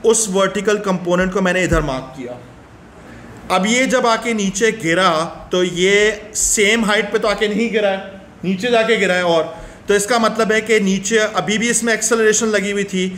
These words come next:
तो ये वाली जो मेरे पास जो फाइनल वर्टिकल वेलोसिटी होगी, वो ज़्यादा होगी। मैंने वो, वही हिसाब लेके किया ना भाई। मैंने पिछले वाले केस में क्या किया, वन ब्लॉक, टू ब्लॉक्स मार्क किए। अब फाइनल में मेरे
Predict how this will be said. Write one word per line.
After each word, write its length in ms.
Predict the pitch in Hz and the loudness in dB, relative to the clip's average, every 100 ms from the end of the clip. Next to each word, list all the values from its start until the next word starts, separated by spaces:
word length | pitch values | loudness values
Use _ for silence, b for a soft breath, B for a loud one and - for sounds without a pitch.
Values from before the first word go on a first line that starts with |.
| B B - | B B 0
तो 60 | 196 | 0
ये 480 | 147 120 180 302 | 0 -2 0 2
वाली 320 | 330 262 240 220 | 4 2 0 -2
जो 140 | 226 | -2
मेरे 200 | 214 208 | -2 -4
पास 280 | 202 196 208 226 | -4 -2 -2 -4
जो 80 | - | -6
फाइनल 460 | 180 180 302 320 | -4 0 2 2
वर्टिकल 460 | 214 214 214 214 233 | 2 0 0 -2 -2
वेलोसिटी 480 | 185 175 180 180 220 | 0 0 0 -2 -2
होगी, 300 | 180 175 180 | -2 -2 -4
वो 160 | 175 156 | -2 -2
ज़्यादा 260 | 139 156 | -2 2
होगी। 280 | 175 175 202 - - - - - - - - - - - - 131 | 0 0 -6 -12 -18 -20 -20 -20 -20 -20 -20 -20 -20 -20 -14 -4
मैंने 220 | 156 160 | 0 0
वो, 160 | 160 165 160 139 | 0 -2 -4 -2
वही 200 | 160 196 | 0 2
हिसाब 420 | 175 - 190 190 | 0 0 0 0
लेके 180 | 190 190 | -2 -2
किया 220 | 175 175 | -4 -2
ना 80 | 196 B B - | -2 B B -4
भाई। 160 | 175 185 127 | 0 0 -2
मैंने 280 | 135 160 196 208 - | -2 0 2 0 -2
पिछले 260 | 190 190 214 | -4 0 2
वाले 220 | 214 220 | 2 2
केस 260 | 214 185 196 | 0 -2 -2
में 100 | 190 | 0
क्या 120 | 180 | -2
किया, 260 | 175 196 220 B - 117 | 0 -2 -2 B -14 -6
वन 260 | 113 160 180 | 0 2 2
ब्लॉक, 360 | 175 240 - - - - - | 2 0 -2 -14 -18 -20 -6
टू 160 | 233 226 | -2 0
ब्लॉक्स 340 | 190 180 - 160 | 2 0 0 -8
मार्क 240 | 139 - | -8 -10
किए। 180 | 123 123 - - - B B B - | -14 -14 -16 -20 -20 B B B -6
अब 220 | 160 - - | -4 -4 0
फाइनल 360 | 175 220 262 | 2 4 2
में 140 | 233 226 | 2 0
मेरे 220 | 214 208 | 2 0